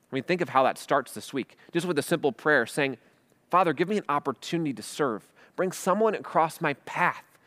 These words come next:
that I can be kind to, that I can serve this week." And that's a prayer that God's gonna answer, because it's in line with his will, it's in line with his desire, but sometimes we just have to slow down and open our eyes to the needs that are around us.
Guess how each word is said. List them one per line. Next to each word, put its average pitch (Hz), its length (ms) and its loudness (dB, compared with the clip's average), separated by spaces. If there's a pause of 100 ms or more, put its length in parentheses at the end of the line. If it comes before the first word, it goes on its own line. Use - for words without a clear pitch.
(180)
that 139 100 2
I 156 80 4
can 165 140 -4
be 139 80 -2
kind 143 380 -2
to, 123 100 -6
that 127 80 -2
I 127 80 4
can 127 160 -6
serve 156 460 -4
this - 180 -10
week." 143 220 -6 (400)
And 170 100 4
that's 220 240 6
a 190 80 2
prayer 175 560 4 (140)
that - 220 2
God's 185 340 2
gonna 175 320 0
answer, 180 460 -2 (180)
because 175 240 2
it's 160 100 -8
in 185 160 2
line 202 240 4
with 180 100 0
his 147 160 -2
will, 190 280 4 (120)
it's 175 140 -2
in 180 80 2
line 208 220 6
with 185 100 -2
his 165 140 0
desire, 175 440 4
but 143 120 -4
sometimes 208 400 2
we 202 100 0
just 226 160 -2
have 127 100 0
to 147 60 -4
slow 196 320 2
down 151 520 2 (1040)
and 131 80 -2
open 151 220 2
our 120 160 4
eyes 135 340 4
to - 120 -20
the 117 80 -4
needs 117 580 -6 (640)
that 104 140 -4
are 95 140 -2
around 104 340 -6
us. - 280 -18